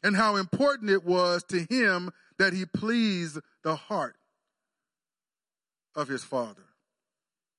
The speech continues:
And I think that shift in his thinking and focus inevitably led the first son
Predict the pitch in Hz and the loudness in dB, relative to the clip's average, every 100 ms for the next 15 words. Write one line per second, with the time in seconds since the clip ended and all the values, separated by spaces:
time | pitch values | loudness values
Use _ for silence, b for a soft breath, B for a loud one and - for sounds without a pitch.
0 | _ _ _ _ _ _ _ _ _ 135 | _ _ _ _ _ _ _ _ _ -2
1 | 156 165 185 160 - _ _ _ _ 165 | -2 0 -2 -2 -10 _ _ _ _ 0
2 | 185 - - 202 214 - - - _ _ | 0 -6 -4 0 0 -2 -16 -20 _ _
3 | _ _ _ - 160 147 135 - 190 190 | _ _ _ -4 -2 0 -2 0 0 2
4 | 196 160 143 180 185 190 170 156 156 175 | -2 -2 -2 0 0 0 -2 -2 0 2
5 | 175 165 147 147 147 160 170 165 139 - | 2 0 0 -2 0 2 2 0 -4 -2
6 | 160 160 - 156 156 156 | -2 -2 -8 -10 -10 -10